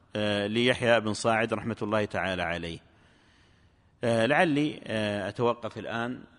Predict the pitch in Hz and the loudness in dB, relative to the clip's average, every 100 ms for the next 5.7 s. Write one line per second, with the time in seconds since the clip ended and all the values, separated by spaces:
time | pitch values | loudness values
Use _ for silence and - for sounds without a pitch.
0 | 95 95 92 90 87 50 50 - - - | -10 -8 -6 -8 -10 -12 -12 -14 -14 -16
1 | - - - - - - - - - - | -16 -16 -16 -16 -16 -18 -18 -18 -18 -18
2 | - - - 110 101 98 95 117 110 110 | -18 -18 -6 -4 0 -2 -4 -2 0 2
3 | 92 110 104 69 98 95 - 95 110 143 | 0 -2 -2 -4 -6 -6 -6 -6 -4 -4
4 | 123 120 117 98 - 104 123 120 101 - | -2 2 2 0 -4 -4 -2 -4 -6 -6
5 | 101 95 - 92 120 151 | -4 -6 -4 -4 -2 -4